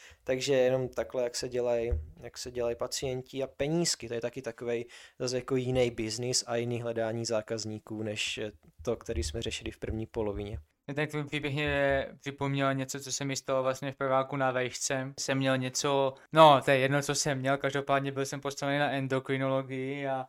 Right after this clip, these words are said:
Speaker 2: po nějakým tom řešení problému mi řekli, ať se prostě objednám další rok v listopadu. Tu dobu už jsem chodil právě na vejšku a já jsem na to tak nějak zapomněl, na to, že jsem se tam jako vlastně měl objednat, respektive já jsem se tam objednal, měl jsem tam jít v listopadu a zapomněl jsem na to.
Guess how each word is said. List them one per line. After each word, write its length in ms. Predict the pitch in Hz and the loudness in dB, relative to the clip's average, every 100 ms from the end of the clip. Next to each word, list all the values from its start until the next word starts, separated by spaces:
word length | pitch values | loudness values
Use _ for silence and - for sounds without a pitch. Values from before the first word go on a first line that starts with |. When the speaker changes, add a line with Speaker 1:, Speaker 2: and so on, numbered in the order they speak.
| - | -10
Speaker 2:
po 80 | 143 | -6
nějakým 460 | 143 135 - 135 | -4 -4 -6 -10
tom 160 | 131 127 | -6 -8
řešení 380 | 131 - 143 139 | -8 -8 -8 -4
problému 680 | 131 131 131 131 139 143 147 | -4 -2 -2 0 -2 -4 -6
mi 160 | 131 | -8
řekli, 320 | 113 127 151 | -8 -6 -4
ať 100 | 143 | -4
se 100 | 143 | -6
prostě 300 | - 127 - | -10 -12 -10
objednám 520 | 123 135 131 135 135 131 | -10 -6 -4 -2 -2 -2
další 440 | 131 131 - 139 | -4 -4 -6 -2
rok 280 | 131 131 131 - | 0 -2 -4 -14
v 60 | |
listopadu. 720 | 123 127 - 135 127 117 113 _ - | -10 -10 -8 -10 -8 -12 -12 _ -8
Tu 80 | 165 | -4
dobu 180 | 170 175 | 0 0
už 100 | 170 | 0
jsem 140 | 175 | -2
chodil 240 | - 165 | -2 -2
právě 300 | 160 165 156 | 0 2 2
na 100 | 120 | 0
vejšku 600 | 123 151 156 - 185 185 | -2 -2 -2 -6 -2 2
a 60 | 175 | 2
já 100 | 156 | 0
jsem 140 | - | -4
na 60 | 165 | -10
to 60 | - | -6
tak 140 | 156 | -6
nějak 200 | 160 180 | -2 -2
zapomněl, 720 | 127 120 135 120 120 117 127 180 _ _ _ | 0 -2 -2 -4 -4 -2 -2 -2 _ _ _
na 60 | 139 | -14
to, 120 | 139 | -10
že 120 | 135 | -8
jsem 220 | 127 147 139 | -8 -10 -10
se 140 | 151 | -6
tam 200 | 147 143 | -4 -4
jako 200 | 139 143 | -6 -4
vlastně 300 | 139 139 156 | -6 -6 -10
měl 180 | 156 139 | -8 -6
objednat, 260 | 139 139 | -4 -2
respektive 420 | 151 160 170 202 185 | 0 0 2 4 6
já 100 | 151 | 4
jsem 120 | 156 | 2
se 80 | - | 2
tam 200 | 208 190 | 4 4
objednal, 600 | 143 135 127 117 139 170 | 2 2 2 0 0 -2
měl 140 | 156 | -4
jsem 140 | - | -4
tam 140 | 156 175 | -4 -4
jít 80 | 180 | -4
v 60 | |
listopadu 640 | 143 - 139 131 123 135 156 | -8 -6 -6 -4 -4 -4 2
a 40 | |
zapomněl 420 | 175 180 202 202 | 2 2 0 0
jsem 200 | - 185 | 2 4
na 100 | 196 | 4
to. 220 | 190 131 | 0 -6